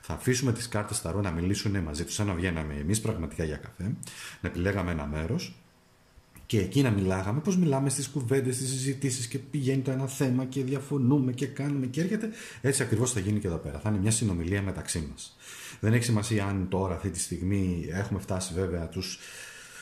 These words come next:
Δεκατέσσερις, δεκατέσσερις εξακόσιους, πάει για δεκατέσσερις εφτακόσους χιλιάδες συνδρομητές στο κανάλι. Θα γίνει με έναν ιδιαίτερο τρόπο και θα το δεις εσύ. Γι' αυτό μείνε, λοιπόν, γιατί θα κάνουμε τέτοια όμορφα πράγματα.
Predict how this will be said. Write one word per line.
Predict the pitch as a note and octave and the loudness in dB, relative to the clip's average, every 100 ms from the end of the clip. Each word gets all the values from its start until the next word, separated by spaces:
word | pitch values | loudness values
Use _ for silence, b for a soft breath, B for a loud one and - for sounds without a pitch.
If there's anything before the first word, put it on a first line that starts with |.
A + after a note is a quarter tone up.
| B A#2 | B 0
Δεκατέσσερις, | A2+ A2+ A#2+ - G2+ F#2+ F#2+ F2+ F2+ | 2 2 4 2 2 2 0 -2 -2
δεκατέσσερις | G2+ F#2 A2 A#2 - | -2 0 0 0 0
εξακόσιους, | - - F2 - B2+ B2+ A#2 | -2 -2 -2 0 0 0 0
πάει | G#2+ | 0
για | F#2+ | 0
δεκατέσσερις | F#2 F2+ G#2 G#2+ G2 | 0 0 0 0 -2
εφτακόσους | F#2+ E2+ - F#2+ F#2 - | -4 -8 -4 -4 -4 -6
χιλιάδες | F2+ F#2+ F#2+ F#2 E2 | -2 0 0 0 0
συνδρομητές | - - G2 F2 E2 F#2+ | -4 -2 -2 -2 -2 -4
στο | - - | -4 -4
κανάλι. | D2+ F2 A2 D3 F#3+ F#3+ - | -2 0 2 4 2 2 -4
Θα | A2+ F2 | -6 -4
γίνει | E2 A2 B2+ B2+ | 0 2 4 4
με | G#2 | 2
έναν | G#2 G2+ | 2 0
ιδιαίτερο | E2+ F2+ F2+ E2+ | 0 -2 -2 -4
τρόπο | E2+ G#2+ A#2 | -2 -2 -2
και | A2 | -4
θα | F#2 | -6
το | - | -6
δεις | E2 G2 | -2 -2
εσύ. | E2 - | -4 -6
Γι' | D2+ | -6
αυτό | D#2 A2+ | -2 0
μείνε, | F2+ F#2+ C3 D3 | 2 4 4 4
λοιπόν, | G#2+ A2+ C3 | 2 2 0
γιατί | A2+ | 2
θα | A2 | 0
κάνουμε | G2+ G#2+ G#2+ | 0 2 2
τέτοια | B2 A#2 A#2 - | 0 -4 -8 -2
όμορφα | A2+ A#2+ A#2 A2+ | 2 2 2 0
πράγματα. | - F2 D#2+ C#2+ - | 0 -4 -6 -12 -16